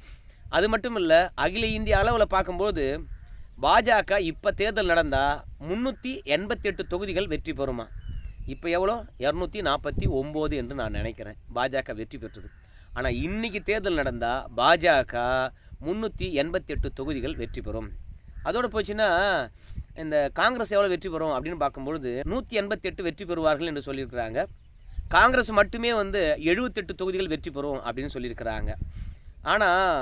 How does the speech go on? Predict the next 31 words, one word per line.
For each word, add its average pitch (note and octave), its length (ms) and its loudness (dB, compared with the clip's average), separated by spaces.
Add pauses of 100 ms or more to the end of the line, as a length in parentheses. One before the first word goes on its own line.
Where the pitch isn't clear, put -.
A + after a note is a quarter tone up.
(960)
அஹ், C3 200 0
சென்ற F#3+ 420 4 (100)
தேர்தல்ல A3+ 520 4
காங்கிரஸ் G#3+ 400 0
அதன் F#3+ 180 2
கூட்டணி G#3+ 300 -2
கட்சி D#3+ 220 -4
தலைவர்கள் E3 460 0
எவ்வளோ F3+ 300 0
வெற்றி F#3 220 -2
பெற்றாங்க F3 300 0
என்பதை D#3 280 -2
நான் B2 240 -2
மறந்துட்டேன். D#3 560 -2 (600)
அது C3+ 180 -2
கொஞ்சம் C#3 220 0
நீங்க C3 120 -2
கொஞ்சம் B2 220 -6
பார்த்து E3 400 2
சரி E3+ 200 2
பண்ண F3+ 200 0
முடியுமா? E3+ 340 -2 (100)
கமெண்ட்ஸ்ல E3+ 360 0
சொல்லுங்க D3+ 320 -2
எவ்வளோ C3+ 140 0
வெற்றி B2+ 200 -4
பெற்றாங்கன்ட்டு. A2 500 -6 (640)
அது C#3 160 -4
மறந்துட்டேன். D3+ 500 0
ஆனா D#3 260 2
இப்போ F#3 480 2